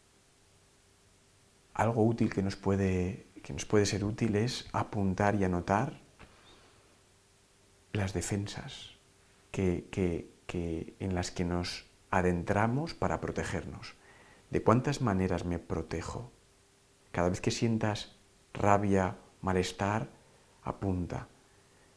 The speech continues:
Me estoy defendiendo de esta manera, estoy atacando de esta manera, ¿no? Apunta tus mecanismos de defensa. Apunta las maneras que crees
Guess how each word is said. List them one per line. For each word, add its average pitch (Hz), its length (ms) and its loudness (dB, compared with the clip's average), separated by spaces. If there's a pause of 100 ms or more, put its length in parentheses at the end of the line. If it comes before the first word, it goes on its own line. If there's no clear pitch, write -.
(920)
Me 98 120 0
estoy 107 320 2
defendiendo 113 600 0
de 101 80 0
esta 101 160 -4
manera, 82 400 -4 (440)
estoy - 340 2
atacando 107 800 2 (180)
de 92 200 0
esta 90 240 -2
manera, 85 400 -4
¿no? 117 160 -8 (300)
Apunta 117 600 4
tus 92 160 0
mecanismos 92 580 0
de 92 100 0
defensa. 90 540 -6 (600)
Apunta 120 460 4
las 135 160 0
maneras 120 460 2
que - 240 -8
crees 127 420 2